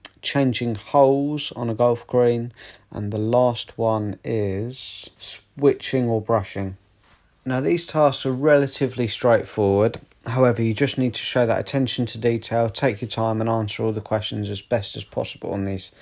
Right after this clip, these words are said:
these tasks. Moving tee markers, go to the area,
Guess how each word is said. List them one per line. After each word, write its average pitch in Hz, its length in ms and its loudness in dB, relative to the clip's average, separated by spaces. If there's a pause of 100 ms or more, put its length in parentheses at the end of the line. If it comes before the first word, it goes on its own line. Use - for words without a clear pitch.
(260)
these 107 180 -6
tasks. 107 600 -2 (720)
Moving 156 380 4
tee 151 240 0
markers, 147 840 0 (680)
go 147 160 6
to - 160 -6
the 139 180 4
area, 139 500 8